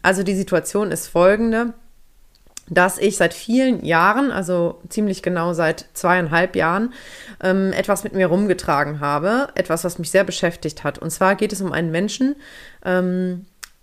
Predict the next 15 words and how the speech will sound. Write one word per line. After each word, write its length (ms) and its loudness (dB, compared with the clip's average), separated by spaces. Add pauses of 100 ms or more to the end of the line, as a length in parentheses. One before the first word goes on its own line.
mit 200 0
dem 120 4
ich 140 0
sehr, 260 4
sehr 240 4
dicht 340 0
zusammen 580 -2
war, 360 -2
sehr 260 4
viel 180 -4
Zeit 260 -2
verbracht 420 -4
habe, 360 -2
sehr 360 2
viel 580 0